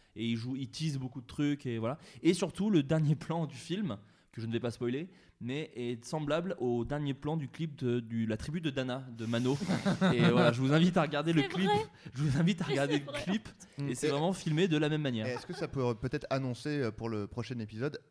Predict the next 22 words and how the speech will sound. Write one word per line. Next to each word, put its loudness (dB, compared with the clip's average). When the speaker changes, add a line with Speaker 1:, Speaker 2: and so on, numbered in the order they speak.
Speaker 3:
la -2
présence -6
d'Hakim, 0
le 0
fils -8
du -8
forgeron ? 0
Speaker 1:
<laughs> -6
Alors, 0
moi 2
en 4
tout -2
cas, 2
mes 2
doigts 8
sont 0
croisés. 0
Speaker 3:
D'accord. -4
Speaker 1:
Mes -2
doigts 2
sont -6
croisés. -6